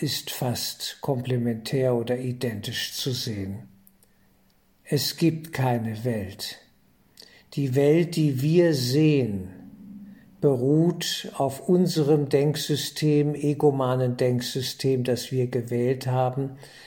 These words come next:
weil wir Angst haben. Es ist eine Welt der Angst, eine Welt des Schmerzes, der Verfolgung,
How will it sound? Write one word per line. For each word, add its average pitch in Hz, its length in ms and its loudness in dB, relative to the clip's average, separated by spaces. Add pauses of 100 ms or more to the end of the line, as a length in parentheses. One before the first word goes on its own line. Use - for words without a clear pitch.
(520)
weil 131 300 -2
wir 151 160 2
Angst 156 460 -4
haben. 98 400 -8 (1200)
Es 147 160 -2
ist 160 220 -2
eine 147 340 2
Welt 131 320 2
der 131 220 0
Angst, - 640 -10 (720)
eine 135 320 -2
Welt 131 300 0
des 127 160 0
Schmerzes, 127 960 -4
der 120 120 -4
Verfolgung, 131 960 -2